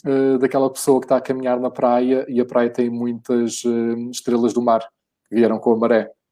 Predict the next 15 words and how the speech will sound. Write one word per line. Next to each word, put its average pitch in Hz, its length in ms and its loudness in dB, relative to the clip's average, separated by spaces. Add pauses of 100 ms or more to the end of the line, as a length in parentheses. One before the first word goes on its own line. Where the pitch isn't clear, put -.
e 110 40 0
a 107 40 0
pessoa 110 360 2
pega 113 260 2
numa 123 420 -2 (200)
e 113 100 -4
volta 117 300 2
a - 20 4
atirar 117 320 0
para 117 160 -2
longe, 113 280 0
para 113 120 -4
dentro 113 240 -4
do 113 80 0
oceano, 117 720 0